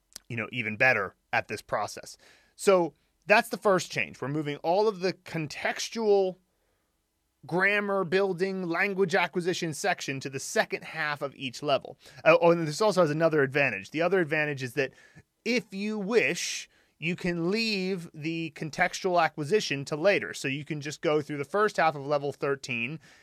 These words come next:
and decide, "Okay, I'll worry about sentences later," and go to the first half of level fourteen and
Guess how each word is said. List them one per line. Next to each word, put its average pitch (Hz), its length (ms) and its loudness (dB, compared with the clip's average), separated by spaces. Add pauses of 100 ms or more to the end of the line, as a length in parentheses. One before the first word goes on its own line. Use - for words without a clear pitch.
and 143 100 -4
decide, 147 340 2
"Okay, 180 200 4
I'll 160 160 8
worry 175 160 8
about 156 180 4
sentences 139 420 -4
later," 147 380 2 (300)
and 147 160 0
go 147 120 4
to 139 60 2
the 131 80 -4
first 147 360 -2
half 139 260 0
of 131 100 -4
level 131 220 0
fourteen 131 520 2
and 107 200 -12